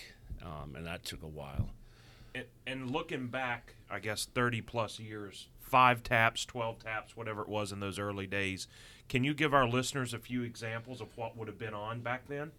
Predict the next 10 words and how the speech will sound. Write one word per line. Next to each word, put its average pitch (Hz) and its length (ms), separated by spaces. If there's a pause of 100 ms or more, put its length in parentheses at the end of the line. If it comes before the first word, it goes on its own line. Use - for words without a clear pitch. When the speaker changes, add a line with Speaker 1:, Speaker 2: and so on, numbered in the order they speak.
(140)
Speaker 1:
Yes, 107 460
I 90 120
can. 107 460
Michelob 110 600
Dark, 92 360 (640)
Genesee, 104 960 (1400)
uh, 90 380
Light 95 400
by 98 240
Miller, 90 580